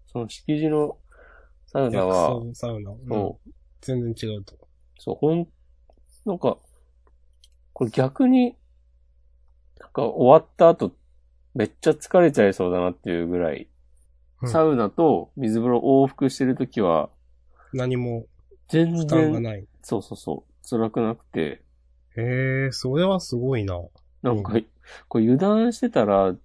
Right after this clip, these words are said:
Speaker 1: ず-、もう何十往復もするし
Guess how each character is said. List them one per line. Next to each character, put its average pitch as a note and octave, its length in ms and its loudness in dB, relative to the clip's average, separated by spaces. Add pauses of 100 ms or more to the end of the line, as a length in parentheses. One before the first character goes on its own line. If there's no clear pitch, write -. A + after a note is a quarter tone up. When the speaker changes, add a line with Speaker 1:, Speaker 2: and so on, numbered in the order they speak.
(180)
Speaker 1:
ず-、 D3+ 300 -6 (160)
も C#3+ 160 0
う B2+ 40 0
何 F#3 560 -2
十 F#3 200 2
往 F#3+ 200 2
復 - 200 -12
も G2 120 -6
す - 120 -8
る F#2 140 -4
し F2+ 440 -4